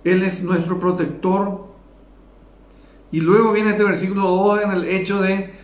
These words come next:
del trabajo, que algunas veces nos esforzamos mucho, nos esforzamos mucho, sin embargo no, no existe esa satisfacción.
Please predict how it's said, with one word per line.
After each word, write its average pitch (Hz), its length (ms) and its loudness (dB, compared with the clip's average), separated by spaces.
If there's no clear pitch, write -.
del 180 240 0
trabajo, 151 640 2
que 151 80 -2
algunas 170 280 -2
veces 180 100 -4
nos 202 120 0
esforzamos 180 440 0
mucho, 214 420 2
nos 180 140 0
esforzamos 185 400 -2
mucho, 208 280 -2
sin 190 160 -4
embargo 185 380 -2
no, 160 360 -4
no 170 100 -4
existe 220 600 -4
esa 143 160 -6
satisfacción. 139 840 -6